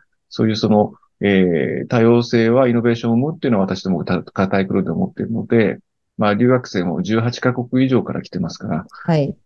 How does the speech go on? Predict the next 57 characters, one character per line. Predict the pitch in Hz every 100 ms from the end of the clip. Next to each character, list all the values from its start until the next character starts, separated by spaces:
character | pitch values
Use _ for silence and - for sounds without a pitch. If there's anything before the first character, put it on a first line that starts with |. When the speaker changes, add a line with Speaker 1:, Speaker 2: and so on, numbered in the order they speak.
| _ -
Speaker 1:
そ | 113
う | 113
い | 117 117
う | 113
そ | 113 110
の、 | 107 104 101 - _ _ _ _ 127
グ | 120
ロ | 151 160
ー |
バ | 135 120
ル | 117
と | 117 170 123
ロ | 135 131
ー |
カ | 117
ル | 104
が | 95
直 | 95 98 -
接 | 170 175
結 | 175 165 165 170
び | 170 165
つ | -
け | - 160 151
ら | 139 143
れ | 143
る | 135
よ | 113 95
う |
な、 | - -
行 | 107
き | 123
来 | 113
で | 104
き | 117
る | 120
よ | 127 143
う |
な、 | 190
そ | 170 - 143
う | 151
い |
う | 151
大 | 143 139
学 | 127 -
を | 107 -
作 | -
る。 | 82 - _ _ -
ま | 127
あ、 |
東 | 113 104
京 | 113
す | 107
っ | -
飛 | 117
ば | 117
せ | -
っ | 73